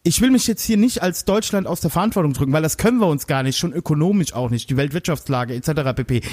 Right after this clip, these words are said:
Wir sind sowieso mittendrin. Aber was ist denn, also England und U S A haben Sicherheitsgarantien gegeben. Dann ist das auch vor allen Dingen, dann verstehe ich nicht, warum jetzt hier so ein Fokus auf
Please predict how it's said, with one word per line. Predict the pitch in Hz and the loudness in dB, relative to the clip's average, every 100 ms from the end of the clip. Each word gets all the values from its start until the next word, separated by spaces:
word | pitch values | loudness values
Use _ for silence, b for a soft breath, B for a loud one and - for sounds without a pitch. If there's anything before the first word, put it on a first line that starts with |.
| B B B | B B B
Wir | 180 | 4
sind | 294 | 6
sowieso | 254 220 180 247 | 6 6 6 6
mittendrin. | 165 - 104 110 85 80 _ _ B B B B B B - | 4 0 -4 -2 -4 -6 _ _ B B B B B B 0
Aber | 147 143 139 | 2 4 2
was | 147 - | 2 -2
ist | 254 - - | -4 -4 -2
denn, | 233 139 | 0 0
also | 139 135 135 - _ - _ _ _ - | 0 0 -2 -4 _ -20 _ _ _ -2
England | 170 175 202 233 247 | 2 4 4 2 0
und | 190 190 | 0 0
U | 156 151 | 2 0
S | 147 - | 0 -4
A | 117 117 151 113 | -4 -2 -4 -2
haben | 104 135 | 0 0
Sicherheitsgarantien | 147 208 233 208 - 104 95 92 92 85 | -2 -4 -4 -4 -4 -4 -4 -6 -8 -10
gegeben. | 85 85 82 82 - _ _ b b b b b b | -10 -10 -10 -12 -14 _ _ b b b b b b
Dann | 147 156 - | -2 0 0
ist | 254 - | 0 2
das | 269 240 - | 0 0 -2
auch | 165 165 | -2 -2
vor | - 180 - | -2 -2 0
allen | 196 262 | 2 2
Dingen, | 190 165 | 2 2
dann | 156 | 2
verstehe | 151 175 - 277 | 2 0 0 0
ich | 208 185 | 0 0
nicht, | 190 - | -2 0
warum | 175 180 240 | 0 2 4
jetzt | 208 - | 2 0
hier | - 240 | -2 0
so | 190 | 0
ein | 165 | -2
Fokus | - - 311 - 269 - - | -2 0 0 0 -2 -2 -4
auf | 175 | -4